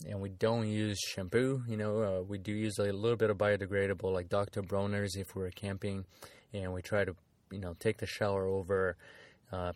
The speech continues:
packed dirt, you know, like close the road and that kinda thing, instead of, uh, uh, grass and that kinda thing, so that we don't have an impact essentially on, on land. But poor Margaret, you know, doesn't, uh, she can't, I don't let her <laughs> use shampoo when we take a shower,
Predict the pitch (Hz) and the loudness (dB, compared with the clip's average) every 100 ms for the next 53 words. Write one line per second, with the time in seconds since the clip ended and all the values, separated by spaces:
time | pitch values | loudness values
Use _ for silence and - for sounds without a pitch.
0 | - 107 - 107 98 101 92 - 92 90 | 2 2 2 -2 2 4 2 -6 -8 -4
1 | 90 90 - - 98 98 - 98 92 95 | -6 -6 -12 -10 -2 -2 -2 -4 0 0
2 | 92 90 90 101 90 85 92 87 - 95 | 0 -4 -4 -4 -4 -4 -6 -4 -2 -2
3 | 92 87 90 87 85 - - - _ - | -2 0 0 0 -4 -12 -20 -20 _ -12
4 | 90 85 87 98 101 95 - - 98 90 | -10 -8 -2 2 4 2 0 -4 -4 -4
5 | 90 90 87 101 123 - 98 92 90 - | -4 -6 -4 -4 -2 -2 0 2 0 -4
6 | _ _ - 107 95 92 90 92 87 95 | _ _ -18 -10 -6 -4 -2 -2 0 0
7 | 90 98 113 135 156 - 110 123 - 120 | 0 -2 0 0 0 -2 -2 -4 -2 -2
8 | 113 107 - 110 110 113 143 120 101 - | -2 -2 -4 -4 -2 -2 -2 2 2 2
9 | - - - - - 135 123 117 117 127 | -20 -20 -20 -20 0 4 6 8 8 6
10 | 127 - 110 110 117 113 110 110 107 101 | 4 2 0 0 4 4 4 2 0 -4
11 | - - 104 95 - 98 117 104 - 104 | -8 -4 -2 -2 -4 -4 -4 -4 -2 0
12 | 107 107 107 110 110 - 120 101 - 123 | 0 4 4 4 2 0 0 -2 0 0
13 | 135 135 117 113 - 113 117 - 113 117 | 4 2 4 2 2 2 2 2 6 6
14 | 113 | 6